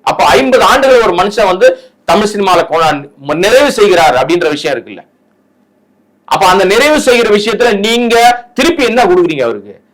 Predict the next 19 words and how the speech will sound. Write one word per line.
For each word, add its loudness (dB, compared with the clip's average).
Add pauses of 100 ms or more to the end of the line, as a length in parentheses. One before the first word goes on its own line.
(120)
ஒண்ணும் -2
பண்ண, 0
பண்ண -2
வேணாங்க. -4
அவர் 0
மகிழ்ச்சி -2
படுத்துங்க, -4 (540)
அவர் 0
கொண்டாடுங்க, 0 (840)
இருக்கும்போது 2
கொண்டாடுங்க 0
சார். 2 (960)
சார், 0 (140)
ஆயிரம் 2
மாற்று 0
கருத்து 2
இருந்துட்டு -2
போட்டோம் -6
சார். 0